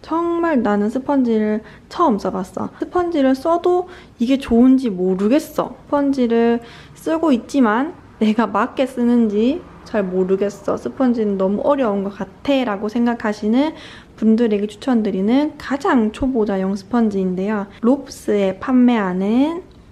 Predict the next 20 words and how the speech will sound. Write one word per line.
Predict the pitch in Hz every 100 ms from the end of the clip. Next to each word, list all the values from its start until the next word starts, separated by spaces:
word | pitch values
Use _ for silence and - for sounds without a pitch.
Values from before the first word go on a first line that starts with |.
| -
웨지 | 196 214 294 - - 202 202 220 269 311 339 - -
스펀지 | - - 214 190 196 269 302 302
대용량 | - 214 254 285 185 185
제품이에요. | 202 190 - 190 196 - - - -
이게 | 208 214 254 214
한 | 214 - 294 285 277
봉지 | 240 247 247 214 -
안에 | 311 277 185
들어있는 | - 185 180 180 175
양이에요. | 180 175 185 165 - - - - - - -
엄청 | 254 269 254
많죠? | 175 180 - 208 - -
한 | - 285
칠천 | 285 453 466 - 466
원인가? | 403 214 190 185 233 285
그 | -
정도 | 196 196 196
했던 | 240 233 247
것 | 214
같아요. | 185 - - -